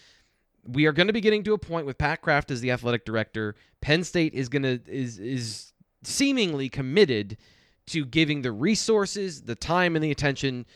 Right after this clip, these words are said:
for football to be successful, to give James Franklin the things he's been asking for.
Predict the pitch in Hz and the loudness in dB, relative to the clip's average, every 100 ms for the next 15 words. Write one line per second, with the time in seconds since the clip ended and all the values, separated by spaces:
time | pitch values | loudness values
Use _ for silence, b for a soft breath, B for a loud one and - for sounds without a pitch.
0 | b - 131 117 - - 147 135 117 127 | b -6 -4 0 -2 4 4 4 2 -2
1 | 113 120 - 117 - - 53 - _ _ | -2 -4 0 0 0 -10 -12 -14 _ _
2 | 135 127 123 151 165 151 147 143 147 131 | -2 0 2 0 -2 2 0 2 -2 -2
3 | 117 127 123 120 120 113 110 104 - 90 | -2 -4 -2 -4 -4 -2 -2 -2 -6 -10
4 | - - | -10 -12